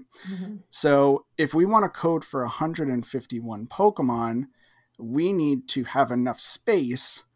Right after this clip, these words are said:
Speaker 2: to get to a hundred and fifty-one, right? But that's not a power of two. So the nearest power of two is actually two hundred and fifty-six. It goes two, four,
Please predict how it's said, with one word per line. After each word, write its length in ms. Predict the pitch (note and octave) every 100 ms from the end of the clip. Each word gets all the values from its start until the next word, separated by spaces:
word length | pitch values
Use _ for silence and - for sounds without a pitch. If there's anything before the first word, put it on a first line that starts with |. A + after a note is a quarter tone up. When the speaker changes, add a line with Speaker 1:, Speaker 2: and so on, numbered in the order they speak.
| _ _ _ -
Speaker 2:
to 120 | C3+
get 460 | B2+ E3+ F3+ -
to 400 | - C#3+ A#2 B2 -
a 60 | C3
hundred 360 | C3+ B2 A#2+
and 120 | G#2+
fifty-one, 840 | A#2 A2+ - G#2+ B2 D#3 A2+ E2+ - _ _ _ _ _ _ _
right? 300 | A#2 A#2+ C3+ - -
But 180 | C#3 -
that's 220 | E3 -
not 100 | F#3+
a 40 | C#3
power 400 | - D3+ C3+ B2
of 180 | -
two. 500 | - - F#3+ F#2+ - - _
So 460 | - - D3+ C#3 C#3 _ _ _
the 260 | F3 C#3 C3 -
nearest 800 | D3+ D#3 G3 A3+ D3+ - - -
power 340 | C#3+ C#3+ C3+
of 180 | A#2 -
two 500 | - G#3 C#3 G2+ A#2+ - _ _ _ _ _ -
is 160 | C#3
actually 480 | C#3 C#3+ - D3 C#3
two 240 | - - D3
hundred 340 | C#3+ C3 A#2+
and 120 | A2+
fifty-six. 960 | - A#2+ - G2 - - - - - - _ _ - _ _
It 140 | A#2+
goes 280 | C3 C3 A#2
two, 460 | - - F3+ F3 E3
four, 500 | - D#3 C#3 C3+